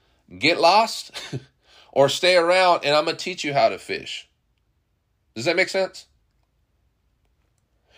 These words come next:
'Cause you're not, you're not going to sap my resources if you never wanna learn how to fish. So either,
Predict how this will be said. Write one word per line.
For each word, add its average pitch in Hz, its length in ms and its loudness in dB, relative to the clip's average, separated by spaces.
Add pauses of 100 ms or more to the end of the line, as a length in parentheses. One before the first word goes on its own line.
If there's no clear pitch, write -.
'Cause 143 220 2
you're 180 140 4
not, 196 300 2
you're 165 180 0
not 180 260 2
going 175 260 0
to 165 100 0
sap 170 420 0
my 147 260 0
resources 135 920 -4 (200)
if 131 180 0
you 185 220 -4
never 165 360 2
wanna 151 400 2
learn 160 320 0
how 160 260 2
to 156 100 0
fish. 214 600 0 (1800)
So 160 160 4
either, 175 640 2